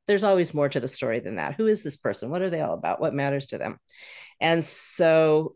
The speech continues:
I think from the client perspective, it went about as well as could be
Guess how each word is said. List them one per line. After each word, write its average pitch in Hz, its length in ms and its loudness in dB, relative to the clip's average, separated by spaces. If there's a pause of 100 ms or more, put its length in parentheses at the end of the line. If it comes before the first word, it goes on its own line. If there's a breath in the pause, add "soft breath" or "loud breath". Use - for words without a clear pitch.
(160)
I 160 80 2
think 196 280 0
from 160 260 -2
the 135 80 -4
client 170 520 -2
perspective, 240 800 -2 (320 soft breath)
it 175 200 4
went 160 240 2
about 135 300 2
as 139 180 -2
well 139 200 0
as 135 140 -4
could 131 240 -12
be 139 400 -4